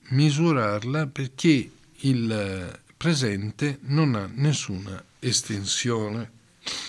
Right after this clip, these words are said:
Eh, qui è interessante, sarebbe,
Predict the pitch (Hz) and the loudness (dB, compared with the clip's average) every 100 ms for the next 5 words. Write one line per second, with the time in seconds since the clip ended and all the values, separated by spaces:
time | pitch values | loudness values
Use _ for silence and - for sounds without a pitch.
0 | - - - - - - - - - - | -14 -16 -16 -14 -16 -16 -18 -18 -16 -16
1 | - - - - - _ _ - - 147 | -20 -20 -20 -20 -20 _ _ -6 -4 -4
2 | 135 120 - - - - - - - 107 | -8 -10 -12 -14 -16 -18 -18 -16 -12 -10
3 | 76 107 95 98 110 104 - 127 113 110 | -10 -10 -10 -10 -8 -4 -2 -2 -2 -4
4 | 101 - 110 107 101 95 | -4 -4 -4 -4 -4 -6